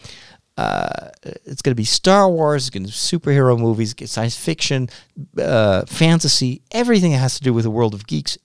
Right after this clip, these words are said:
and faith, or, and, and I'm kind of the representative of the world of faith, that's going to be the main focus of that channel. And I think if I make quality vlogs,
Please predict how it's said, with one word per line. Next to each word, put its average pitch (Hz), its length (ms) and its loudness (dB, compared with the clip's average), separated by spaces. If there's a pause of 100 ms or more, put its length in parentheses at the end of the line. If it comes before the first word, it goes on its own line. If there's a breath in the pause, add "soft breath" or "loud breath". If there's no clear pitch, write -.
and 98 160 -6
faith, - 540 -4
or, 117 240 0
and, 95 140 -10
and 92 140 -8
I'm 104 300 0
kind 92 240 -8
of 87 100 -8
the - 80 -10
representative 95 600 -4
of - 280 -20
the 98 100 -6
world 87 300 4
of 85 100 -10
faith, 160 320 2 (480 loud breath)
that's 247 200 4
going 156 200 4
to 139 60 0
be 127 300 -2
the 110 100 -6
main 127 580 4
focus 110 500 -2
of - 160 -6
that 87 180 -2
channel. 95 460 -6 (640 loud breath)
And 139 80 -2
I 135 60 2
think 160 240 0
if 139 120 -6
I 131 120 0
make 127 320 2
quality 269 680 4
vlogs, 113 680 -6